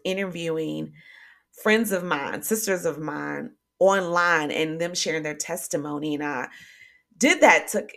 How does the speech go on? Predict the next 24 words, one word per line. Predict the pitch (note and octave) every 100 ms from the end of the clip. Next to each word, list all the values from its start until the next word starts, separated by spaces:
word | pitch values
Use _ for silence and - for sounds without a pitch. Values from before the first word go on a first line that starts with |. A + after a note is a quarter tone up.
| G#3
to | A#3
help | A3 B3+ C4
shift | - A#3+ A3
focus, | F3+ E3 - - - - - _ _
right? | F3 G3
To | F#3+
help | F#3 G#3 G3+ - _ -
try | - F#3+
to | F3+
shift | - - F#3 F3+
focus, | - D#3 - - - - _ - _ _ _ -
to | -
let, | A3 A3+
let's | C#4 D4+
see | F4
what | D#4 A#3
God | A3 G#3+
is | F3+ -
doing | E3 E3+ D#3
and |
how | - D#3+
God | D3+ D3
is | D3
moving. | D#3 D#3+ D3+ D3